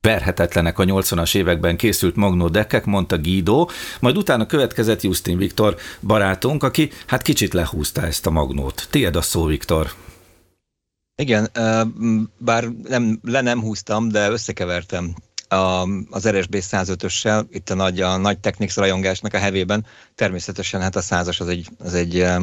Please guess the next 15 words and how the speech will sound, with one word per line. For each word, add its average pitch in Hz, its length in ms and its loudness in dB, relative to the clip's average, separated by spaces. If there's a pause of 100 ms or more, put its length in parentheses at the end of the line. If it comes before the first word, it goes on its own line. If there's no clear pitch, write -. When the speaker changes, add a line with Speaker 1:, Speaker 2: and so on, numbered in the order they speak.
Speaker 2:
az 87 100 -4
egy 90 80 0
kiemelkedő 90 640 0
gép 87 260 0
volt, 104 240 0
úgyhogy 110 180 -4
mindenkinek, 95 480 0
aki 98 280 -4 (440)
ezúton 95 520 2
megbántódott, 90 840 -2
vagy 92 180 -2
em-, 92 180 -2
emiatt, 87 500 -2
ö, 90 160 4 (580)
ö, 85 360 0